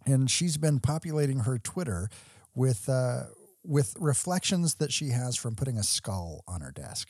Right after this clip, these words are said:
Memento mori, remember your death. And not as a morbid thing, but to remind us that that day is coming where we will be called into account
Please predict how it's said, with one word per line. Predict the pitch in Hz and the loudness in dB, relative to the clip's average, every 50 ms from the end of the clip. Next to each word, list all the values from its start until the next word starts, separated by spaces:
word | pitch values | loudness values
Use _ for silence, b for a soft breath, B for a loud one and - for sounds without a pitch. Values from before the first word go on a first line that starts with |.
| - | -6
Memento | - 110 107 110 117 139 147 - - 147 131 127 | -2 -2 0 0 0 0 0 0 0 0 2 2
mori, | 117 104 101 104 98 87 80 80 82 82 87 | 0 0 0 0 -2 -2 -4 -8 -10 -12 -10
remember | 101 113 110 110 113 123 143 147 151 | -6 -4 -2 -2 -2 -2 -4 -4 -6
your | 160 165 156 151 | -6 -6 -6 -6
death. | 131 127 127 104 - - - - B B B B B B B B B B | -6 -6 -8 -10 -10 -14 -18 -20 B B B B B B B B B B
And | 147 156 | 4 4
not | 156 156 180 | 4 4 4
as | 185 160 | 4 2
a | 165 | 2
morbid | 160 165 185 202 208 196 165 151 135 | 2 4 4 4 4 4 2 0 0
thing, | - - 135 131 139 | -2 -2 0 0 2
but | 143 151 139 | 0 0 -2
to | - 165 | -2 0
remind | 156 151 151 151 151 151 151 175 208 208 165 120 | 0 0 2 2 0 0 0 0 0 -2 0 0
us | 98 107 127 - - | 0 0 -2 -2 -4
that | - 135 117 | -4 -6 -4
that | - 147 143 123 113 147 | -2 -2 -2 -2 -2 -2
day | 147 147 151 151 | 0 2 2 2
is | 151 147 135 | 2 0 0
coming | - - - 175 180 180 151 135 127 | -2 -2 -2 0 0 2 2 0 0
where | 123 117 117 | 0 0 -2
we | 120 123 127 143 165 175 | -2 -2 -2 -2 -2 -2
will | 175 170 170 | -2 -4 -4
be | 165 170 156 | -4 -6 -8
called | - - - 143 143 139 135 135 135 135 - - | -8 -6 -4 -2 -2 -2 -2 -4 -6 -8 -8 -8
into | 147 127 123 123 120 | -6 -4 -4 -4 -4
account | 113 - - - - 147 143 117 101 107 - - | -6 -8 -8 -4 -2 -2 0 0 -2 -4 -6 -10